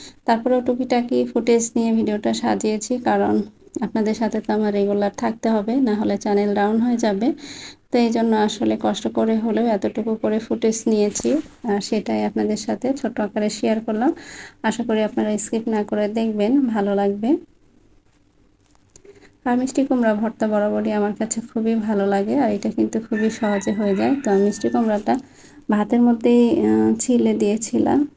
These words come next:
তো এখন শুধু ভর্তা করে নেব।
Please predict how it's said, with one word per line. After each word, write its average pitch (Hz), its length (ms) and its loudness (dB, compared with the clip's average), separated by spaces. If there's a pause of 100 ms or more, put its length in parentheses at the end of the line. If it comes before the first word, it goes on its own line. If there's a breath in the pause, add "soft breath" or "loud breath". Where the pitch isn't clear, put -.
(320)
তো 226 80 -2
এখন 220 260 0 (260)
শুধু 214 300 -2 (640 loud breath)
ভর্তা 220 340 0
করে 220 300 -2
নেব। 202 220 0